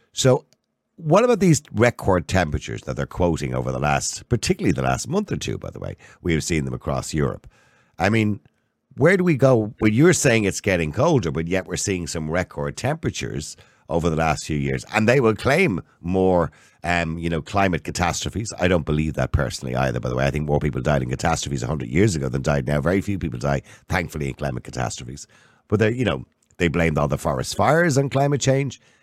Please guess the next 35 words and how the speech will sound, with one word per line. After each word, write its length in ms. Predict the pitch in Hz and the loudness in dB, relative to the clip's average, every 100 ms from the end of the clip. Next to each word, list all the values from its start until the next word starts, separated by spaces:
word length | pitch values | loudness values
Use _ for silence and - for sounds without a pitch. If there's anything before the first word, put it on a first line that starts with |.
| _ - | _ -4
Everything 320 | 143 220 254 | 0 2 4
that 120 | 220 135 | 4 6
happens 320 | 156 - 85 | 4 2 0
in 60 | |
the 80 | 71 | 0
world 240 | 64 64 58 | 0 -2 0
now 140 | 67 | 0
is 80 | 67 | 0
being 160 | 82 | 0
blamed 260 | 76 82 65 | 0 0 0
on 80 | 65 | -2
climate 300 | 82 82 62 | 0 0 -2
change. 400 | - - - _ _ _ _ _ _ _ - | -8 -12 -20 _ _ _ _ _ _ _ -6
A-, 160 | 80 | -4
and 140 | 80 85 | -2 0
you're 120 | 80 | 2
well 160 | 80 | 2
aware 220 | 76 95 92 | 2 2 2
of 100 | 60 | 0
that. 200 | 53 - _ _ - | -4 -10 _ _ 0
But 140 | 135 | 0
explain 600 | - 135 - 170 208 233 | 0 -4 -2 2 2 2
to 100 | 160 | 0
me, 300 | 147 110 104 _ _ - | 2 2 2 _ _ 0
if 200 | 147 156 | 2 4
it 80 | |
is 240 | 180 254 - | 4 4 2
getting 340 | 80 60 55 | 0 0 -6
cooler, 500 | - 92 65 55 90 - _ _ _ _ - | -4 0 0 0 -6 -12 _ _ _ _ -6
and 120 | 80 | -2
we 100 | 90 | 2
are 200 | 92 87 | 4 4
at 100 | 80 | 2
a 80 | |
c-, 60 | 76 | 0